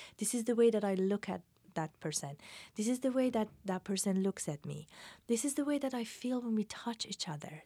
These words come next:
This is the way, feel it, feel it, own it, and be grateful for it." There is good science now.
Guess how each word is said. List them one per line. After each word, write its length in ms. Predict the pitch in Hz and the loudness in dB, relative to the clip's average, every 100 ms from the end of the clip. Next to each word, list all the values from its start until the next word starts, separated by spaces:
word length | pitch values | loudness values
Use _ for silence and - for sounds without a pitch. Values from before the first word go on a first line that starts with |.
| - | -2
This 180 | 214 | 0
is 120 | 277 254 | 0 0
the 120 | 247 | 2
way, 220 | 240 220 | 2 0
feel 640 | 202 - - 247 247 233 | -2 -12 -2 2 4 4
it, 220 | 190 147 - | 2 0 -8
feel 520 | - - 233 240 214 | -12 -2 2 4 4
it, 220 | 160 - _ - | 2 -2 _ 6
own 380 | 214 233 240 | 8 10 10
it, 260 | 202 170 - - - - - | 10 6 0 -8 -20 -20 0
and 140 | 202 202 | 4 4
be 100 | 214 | 2
grateful 640 | - 196 196 185 - 160 | 2 6 6 6 -2 -8
for 280 | 151 165 143 | -8 -12 -12
it." 280 | 185 - - _ _ _ - - - - - - | -14 -16 -20 _ _ _ -20 -20 -18 -20 -20 0
There 140 | 226 226 | 6 8
is 160 | 226 | 8
good 640 | 190 - 220 233 254 254 349 | 4 2 6 8 6 4 2
science 800 | - - - 233 233 226 190 - | 6 8 10 10 10 8 6 6
now. 600 | 180 185 165 139 - | 6 6 6 2 -4